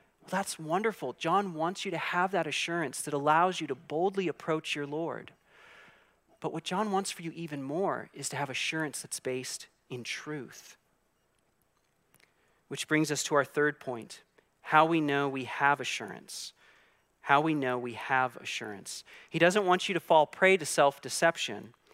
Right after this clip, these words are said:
And so in order to do that, he provides two tests. Are you walking in the light? And secondly, are you turning into the light? So let's take a look at our first test. Are you walking in the light?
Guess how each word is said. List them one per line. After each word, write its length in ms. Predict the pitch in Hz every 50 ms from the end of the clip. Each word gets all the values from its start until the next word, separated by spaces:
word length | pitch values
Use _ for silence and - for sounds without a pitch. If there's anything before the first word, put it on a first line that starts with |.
| _ _ _ - - - _ _ -
And 140 | 139 135
so 120 | - 185 170
in 60 | 175
order 160 | 185 208 214
to 140 | 190 - 165
do 120 | 156 226
that, 200 | 254 233 185 165
he 100 | 156 170
provides 720 | 156 - 165 151 139 160 160 175 180 170 165 - - - -
two 240 | - - 214 226 220
tests. 760 | - - - 165 123 92 - - - - - - - - - - - - _ _ _ _ -
Are 120 | - 143 151
you 140 | 151 143
walking 600 | 131 131 127 127 127 - - 131 123 123 120 120 120 _ _ -
in 140 | - 147 160
the 100 | 175 180
light? 380 | 196 196 220 247 269 - - - _ - - _ _ _ _ _ _ -
And 160 | 139 131 -
secondly, 680 | - - - 226 233 - 160 - 120 127 123 120 - _ _ _ _ -
are 80 | 139
you 160 | 135 143 139
turning 520 | - - - 170 160 156 156 151 139 135 - _ _ -
into 280 | 175 185 185 180 - 123
the 120 | 113 107
light? 400 | 104 - - - - - - - _ _ _ _ _ _ _ _ _ _ _ _
So 140 | - - 143
let's 160 | 135 - -
take 180 | - 165 143 -
a 60 | 127
look 240 | 123 131 123 - 131
at 60 | 123
our 100 | 117 113
first 320 | - - 131 123 - -
test. 340 | - 120 101 87 - - -
Are 100 | 131 123
you 140 | 120 120 120
walking 640 | 123 131 139 143 151 - - 156 143 139 135 135 - _
in 200 | - 135 143 139
the 80 | 131 120
light? 360 | 107 - - - - -